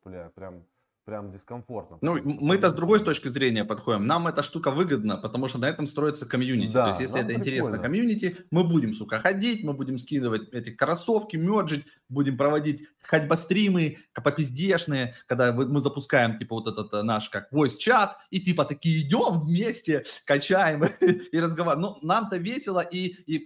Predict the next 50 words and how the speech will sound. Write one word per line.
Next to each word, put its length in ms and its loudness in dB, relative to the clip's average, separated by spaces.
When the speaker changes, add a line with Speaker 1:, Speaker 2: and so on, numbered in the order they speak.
Speaker 2:
и 40 -4
на 120 0
нас 180 -4
подписываются 500 -10
подписчики, 540 -10
которых 320 -10
мы 60 -8
дальше 300 -2
монетизируем, 580 -4
мы 60 -4
дальше 280 -4
с 80 -20
ними 120 -10
работаем. 380 -8
А 100 -2
что 160 -6
вы 140 4
будете 340 -2
делать 360 -2
потом 240 -4
с 100 -10
вашей 300 0
горой 280 0
кроссовок, 440 -6
тут 180 -8
уже 260 -4
так 140 -8
такой 140 2
рас-, 240 -6
э, 600 -4
расклад. 400 -6
Вы 140 -6
смотрите 500 -6
на 160 -2
Axie 220 -8
Infinity, 480 -6
вот 140 -6
как 220 0
они 180 0
развивались, 560 -2
сколько 360 -4
они 120 -2
примерно 400 -2
развивались, 560 -4
и 200 -4
каждый 360 2
последующий 440 -10
проект 220 -2
может 200 -6
развиваться 600 -4